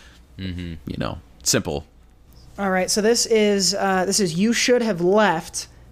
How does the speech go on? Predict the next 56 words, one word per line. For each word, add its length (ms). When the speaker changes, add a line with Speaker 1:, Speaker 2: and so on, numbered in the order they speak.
Speaker 3:
uh, 240
and 140
you 80
can 160
find 500
this, 560
where 220
can 140
folks 180
find 120
Speaker 2:
Yeah. 40
Speaker 3:
this 100
now? 260
Yeah, 200
I, 140
I 60
guess 180
D 140
V 120
D. 240
Speaker 2:
<laughs> 60
Speaker 3:
You 100
can 100
Speaker 2:
Yeah. 180
Speaker 3:
go 60
to 40
the 100
store 380
and 240
bu-, 60
and 260
find, 400
find 220
a 40
D 120
V 80
D, 180
and 140
it's 120
gotta 140
be 100
available 200
Speaker 2:
Yeah. 100
Speaker 3:
to 140
rent 420
online 320
Speaker 2:
Yeah, 80
Speaker 3:
right 40
Speaker 2:
it's 120
Speaker 3:
now, 40
Speaker 2:
still 120
Speaker 3:
I 20
think. 60
Speaker 2:
V 140
O 80
D, 340